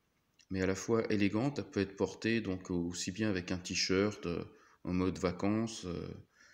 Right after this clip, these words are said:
et décontractée qu'avec, euh, une belle chemise et un costume. Je trouve que ça passe tout à fait,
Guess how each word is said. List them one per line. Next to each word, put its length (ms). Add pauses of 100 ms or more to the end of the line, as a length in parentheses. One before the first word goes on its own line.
(320)
et 120
décontractée 840
qu'avec, 680
euh, 240 (440)
une 160
belle 160
chemise 440
et 20
un 80
costume. 420
Je 80
trouve 160
que 100
ça 160
passe 380 (160)
tout 160
à 80
fait, 300